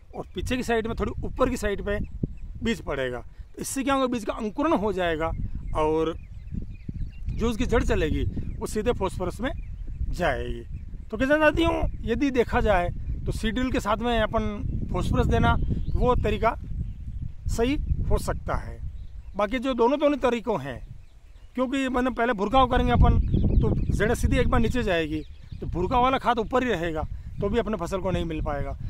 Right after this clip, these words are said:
बीज के साथ mix करके अपन यदि, अ, एसएसपी, डीएपी देंगे, तो वो भी तरीका सही नहीं होगा, क्योंकि जो कुछ से-, चीज़ें ऐसी है। और सो-, सोयाबीन में भी देखा गया है कि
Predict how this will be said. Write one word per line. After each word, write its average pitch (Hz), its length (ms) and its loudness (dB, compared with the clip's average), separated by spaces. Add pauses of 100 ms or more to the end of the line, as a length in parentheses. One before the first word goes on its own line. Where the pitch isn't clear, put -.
(160)
बीज 214 320 2
के 240 100 2
साथ 196 240 0
mix 202 360 0
करके 247 260 2
अपन 247 200 2
यदि, 240 480 0 (800)
अ, 156 180 -10 (120)
एसएसपी, 240 380 -2
डीएपी 226 300 -2
देंगे, 214 340 0 (420)
तो 196 60 -6
वो 185 200 -2
भी 254 80 -4
तरीका 233 360 0 (400)
सही 247 140 4
नहीं 226 120 2
होगा, 185 140 2
क्योंकि 233 240 -2
जो 240 100 -2
कुछ 254 140 -6
से-, 226 240 -4
चीज़ें 233 240 -2
ऐसी 220 160 -2
है। 185 80 2
और 208 160 2
सो-, - 440 -14
सोयाबीन 233 400 0
में 285 120 0
भी 285 60 0
देखा 208 220 0
गया 151 260 -2
है 156 160 -6 (760)
कि 208 300 -2